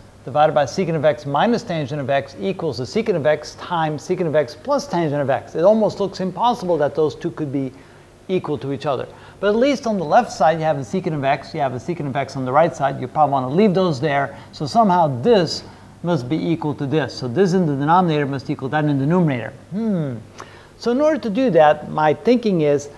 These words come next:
I have to turn this into a fraction, because when I divide by a fraction, the same as multiplying by its inverse. So my strategy is turn this into a fraction so I can then write it in the numerator.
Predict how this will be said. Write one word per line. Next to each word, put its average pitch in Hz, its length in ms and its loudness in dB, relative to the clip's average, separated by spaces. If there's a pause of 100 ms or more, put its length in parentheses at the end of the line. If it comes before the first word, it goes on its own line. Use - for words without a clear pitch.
(200)
I 156 80 -6
have 190 220 -2
to 175 80 -6
turn 175 240 -2
this 202 180 0
into 190 260 0
a 147 60 2
fraction, 233 680 -2
because 160 260 -2
when 165 100 -4
I 156 100 0
divide 156 440 2
by 156 140 2
a 147 60 0
fraction, 147 460 0
the 139 120 -4
same 165 240 -4
as - 120 -8
multiplying 156 540 -4
by 135 140 -2
its 139 180 -4
inverse. 165 500 2
So 143 120 -4
my 127 160 -2
strategy 170 720 0
is 139 180 -4 (440)
turn 226 200 6
this 226 160 4
into 226 280 2
a 214 60 0
fraction 147 600 0
so 156 100 -4
I 143 80 2
can 143 220 -4
then 147 260 -2
write 139 240 4
it 143 140 -4
in 160 180 -6
the 139 80 -4
numerator. 156 540 2